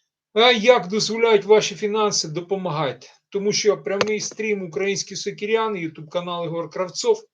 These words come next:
це українські народні канали, український народний стрім.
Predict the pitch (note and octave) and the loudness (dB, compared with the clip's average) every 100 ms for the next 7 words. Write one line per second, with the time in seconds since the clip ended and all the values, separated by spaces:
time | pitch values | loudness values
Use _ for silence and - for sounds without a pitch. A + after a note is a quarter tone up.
0 | _ _ _ _ - - A3+ A3 E3+ F3 | _ _ _ _ -8 2 4 4 2 0
1 | F3+ G3+ G#3 - F3+ E3+ F3+ F#3+ E3 D3+ | -4 -2 -4 -4 -6 -2 0 -2 -4 -8
2 | E3 D#3+ F#3 F#3 D3+ C3 D3 D#3+ - D#3 | -6 -4 -4 -4 -6 -8 -8 -8 -8 -8
3 | C3+ C#3+ C3+ C3+ - C3 B2 | -6 -4 -6 -8 -8 -12 -20